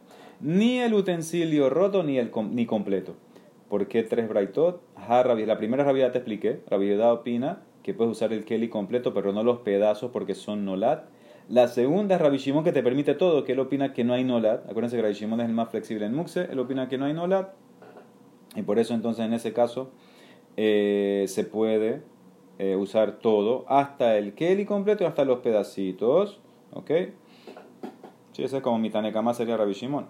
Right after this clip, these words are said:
Y la tercera que no te permite nada es Ha Rabbi Nehemiah, que sabemos que es la opinión, que dice que el keli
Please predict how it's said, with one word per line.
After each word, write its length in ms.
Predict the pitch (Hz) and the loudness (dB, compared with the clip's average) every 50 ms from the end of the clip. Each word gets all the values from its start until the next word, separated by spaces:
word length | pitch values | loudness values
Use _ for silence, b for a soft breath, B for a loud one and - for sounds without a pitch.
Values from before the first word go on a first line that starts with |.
| - B B B B B B B B B B - | -14 B B B B B B B B B B -2
Y 360 | 135 160 185 214 226 226 - - - - - - _ - | 2 2 2 2 0 -2 -4 -10 -18 -20 -20 -20 _ -6
la 160 | 101 101 95 | -4 -4 -2
tercera 400 | - 101 95 - - 143 170 175 | -2 -4 -6 -4 -2 0 0 0
que 80 | - 127 | 0 -2
no 100 | 123 131 | -2 -2
te 80 | 147 | -2
permite 360 | 143 120 123 135 139 - 135 131 | -2 -2 -2 -2 -2 -2 -4 -2
nada 340 | 135 143 147 143 139 - - | -2 -2 0 0 0 -2 -2
es 440 | 123 143 151 147 139 139 135 - 120 | -2 -2 -2 0 -2 -2 -4 -6 -8
Ha 260 | 104 113 123 127 127 | -4 0 2 2 2
Rabbi 320 | 120 107 98 104 110 110 | 2 0 -2 -2 -2 -4
Nehemiah, 800 | 110 101 95 92 90 95 117 147 175 175 175 175 170 170 165 156 | -4 -4 -4 -4 -4 -4 -4 -2 -2 0 0 0 -2 -2 -4 -6
que 100 | - 104 | -6 -6
sabemos 360 | - - 101 101 113 120 120 | -6 -6 -6 -4 -4 -6 -6
que 200 | 120 - 98 107 | -4 -4 -2 -2
es 80 | 117 113 | -2 -2
la 80 | 113 113 | -4 -4
opinión, 500 | 110 160 180 190 202 202 196 196 180 - | -4 -4 -4 -2 -2 -2 -2 -2 -2 -4
que 100 | - 123 | -6 -6
dice 240 | 123 - 135 127 | -4 -4 -4 -6
que 340 | - - 120 113 120 - - - - - | -6 -4 -4 -4 -4 -4 -6 -10 -6 -4
el 240 | 98 95 92 92 | -4 -4 -4 -6
keli 520 | - - - 135 139 135 135 135 135 - | -10 -8 -4 -2 -2 -2 -2 -4 -6 -8